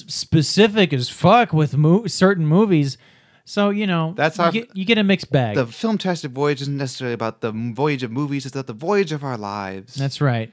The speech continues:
Speaker 1: Our lives are film.
Speaker 2: And, folks, we wanna hear about the voyage of your life.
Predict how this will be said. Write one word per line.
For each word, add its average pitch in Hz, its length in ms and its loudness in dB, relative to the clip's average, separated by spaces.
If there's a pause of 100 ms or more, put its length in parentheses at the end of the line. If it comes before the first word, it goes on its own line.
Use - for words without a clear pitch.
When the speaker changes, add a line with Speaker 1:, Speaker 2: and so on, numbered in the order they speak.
(360)
Speaker 1:
Our 135 80 0
lives 135 360 4
are 123 60 -2
film. 107 460 -4 (200)
Speaker 2:
And, 139 220 -4
folks, 190 240 0
we 254 60 -2
wanna 254 160 0
hear 175 140 0
about 151 100 0
the 123 80 -4
voyage 135 260 0
of 104 80 -6
your 107 220 -2
life. 90 520 -8